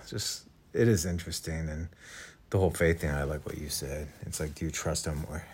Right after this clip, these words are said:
or not? And so it's really nice, especially when you put up the most priority on trusting him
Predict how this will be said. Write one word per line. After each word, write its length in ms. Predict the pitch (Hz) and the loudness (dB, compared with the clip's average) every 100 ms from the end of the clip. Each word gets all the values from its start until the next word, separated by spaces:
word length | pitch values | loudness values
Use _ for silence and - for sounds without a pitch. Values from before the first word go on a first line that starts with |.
| - | -8
or 160 | - 76 | -6 -4
not? 520 | 73 78 - - - - - - - - - | -2 -4 -6 -10 -14 -14 -20 -20 -20 -20 -14
And 100 | 87 | -10
so 160 | - 82 | -2 -2
it's 120 | 73 | 0
really 220 | 85 82 | 0 0
nice, 440 | 78 76 80 - - - | 0 0 0 -2 -6 -4
especially 420 | - - 110 - | -2 6 6 6
when 120 | 90 | 2
you 60 | 85 | 0
put 140 | - 85 | 0 -2
up 120 | 82 - - - - - - - - - - - - - - - - - | -2 -8 -20 -20 -20 -20 -20 -20 -18 -20 -18 -18 -20 -20 -20 -20 -20 -16
the 300 | 104 107 110 | -10 2 6
most 420 | 107 110 104 - | 10 10 10 6
priority 500 | - 95 90 87 87 | 4 6 6 6 4
on 260 | 82 82 90 | 2 2 0
trusting 520 | - 85 82 - 87 | 0 -2 -2 -4 -6
him 440 | 80 82 78 82 | -4 -4 -4 -6